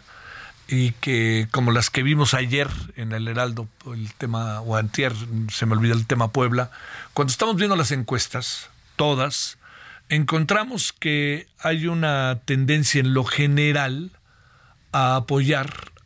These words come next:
eh, a apoyar a la, a, a Morena y a sus candidatas, candidatos, incluyendo a Claudia Sheinbaum. Yo creo que esto es un asunto que no hay que perder de vista, que,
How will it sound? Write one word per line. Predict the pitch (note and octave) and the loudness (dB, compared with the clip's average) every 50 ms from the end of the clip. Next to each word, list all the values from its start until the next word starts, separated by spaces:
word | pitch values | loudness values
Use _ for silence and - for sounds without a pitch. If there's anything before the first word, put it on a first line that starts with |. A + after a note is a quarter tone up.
| - - - | -20 -16 -10
eh, | - - B2 A#2 A2+ A#2 A#2 A#2 A2+ A2+ A2+ A#2 A#2 A2+ A2+ A2+ A2+ A2 G#2+ - - - - - - - | -4 -2 -2 0 0 0 0 0 0 0 0 0 0 0 0 0 0 -2 -2 -4 -8 -18 -18 -18 -12 -4
a | - A#2+ | -2 0
apoyar | A#2 G#2+ C3+ C3 A#2+ B2+ C3+ C#3+ D3+ - - - _ _ - | 0 2 4 4 4 4 4 2 0 -4 -10 -16 _ _ -8
a | - B2 A#2+ | -4 -2 -2
la, | A2+ A2+ A2+ A2+ A2 A2 A2 A2 A#2+ - | 0 0 -2 -2 -2 -2 -4 -4 -6 -8
a, | - - A#2+ A#2 A#2 A#2 B2 - | -8 -6 -6 -4 -4 -6 -6 -6
a | - C3 | -4 -2
Morena | A#2 A#2+ B2 C#3 D#3+ D#3 C#3+ C3+ D3 F3+ - _ _ _ - - | 0 2 2 2 2 2 0 -2 -4 -6 -10 _ _ _ -20 -10
y | - B2 A#2 A#2 A#2 A#2 A#2 A2+ | -6 -4 -2 0 0 0 0 0
a | A2+ | -2
sus | G#2+ - C3 A2 - - - | -2 -2 -2 -2 -2 -2 -2
candidatas, | - C#3 C3+ B2+ C3 C#3+ F#3 G3 - - E3+ - | -2 -2 2 2 4 4 4 2 0 -2 -4 -2
candidatos, | - F3 E3 E3 F#3+ A#3 C4+ C4 - - - - - - - | -2 0 0 2 2 2 0 0 -2 -8 -8 -8 -10 -8 -4
incluyendo | C3+ B2 A2 - A#2 A2+ B2 C3 C3 C3 | -4 -2 0 0 0 2 2 2 0 -2
a | A#2+ | 0
Claudia | D#3 C#3 C#3+ D3 | 0 -2 0 0
Sheinbaum. | B2 - F#3+ F#3 D3 A#2 - - - - - - - - - - - - - - | -2 -2 -2 -2 -2 -6 -8 -14 -20 -20 -18 -16 -14 -14 -12 -14 -14 -14 -6 0
Yo | - E3 A#3 | 2 2 2
creo | B3 G3 | 2 0
que | - A#3+ | 0 -2
esto | G#3 - - B3 | -2 0 0 0
es | F#3+ - - | 0 0 0
un | G3 G3 F#3+ F3+ E3 | 2 2 4 4 4
asunto | D3+ C3 - - D#3 D3 B2 - D#3 B2 | 2 2 2 2 2 2 4 2 0 0
que | - - B2 A#2+ A#2+ | 0 0 0 0 2
no | B2 C3 C#3 C#3 C3+ | 0 0 2 2 2
hay | C3+ C#3 C3+ | 2 0 -2
que | - - C3+ A#2+ A#2 A2 A2 G#2 G2+ - _ - - - - - - - - | -2 -2 0 0 2 2 0 -2 -4 -8 _ -20 -20 -20 -16 -16 -16 -12 -4
perder | - D3+ C3+ B2 C#3+ D3+ D#3 | -4 -2 0 0 -2 -2 0
de | D#3 D#3 | 0 0
vista, | C#3+ C3 A#2 - - D3+ C#3+ A#2+ | 0 0 -2 -2 -2 -4 -4 -4
que, | - C3+ C3+ C#3+ D#3 - | -2 -4 -2 -2 -4 -8